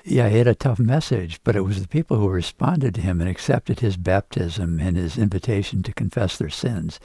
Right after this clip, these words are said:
They were the ones whose hearts were warmed. They were the ones who were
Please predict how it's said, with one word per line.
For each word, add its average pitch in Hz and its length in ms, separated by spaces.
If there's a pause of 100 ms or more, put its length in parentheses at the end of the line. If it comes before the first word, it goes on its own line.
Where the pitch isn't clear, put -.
(400)
They 127 140
were 151 140
the 120 80
ones 95 240
whose - 180
hearts 110 400
were 135 240
warmed. 76 540 (500)
They 127 80
were 120 120
the 98 100
ones 95 240
who 120 120
were - 240